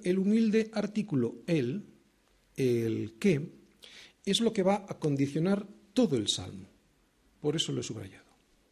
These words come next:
Solo el que cumpla estos requisitos de los dos primeros versículos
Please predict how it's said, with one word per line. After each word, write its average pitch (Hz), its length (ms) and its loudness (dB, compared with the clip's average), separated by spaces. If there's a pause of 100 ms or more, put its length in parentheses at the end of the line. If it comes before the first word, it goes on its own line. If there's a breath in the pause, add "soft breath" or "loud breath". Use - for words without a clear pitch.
(280 loud breath)
Solo 285 480 8
el 233 540 8
que 208 680 12 (320)
cumpla 113 600 10
estos 156 260 0
requisitos 135 480 0
de 113 80 -2
los 110 160 -2
dos 135 140 0
primeros 156 380 2
versículos 196 600 2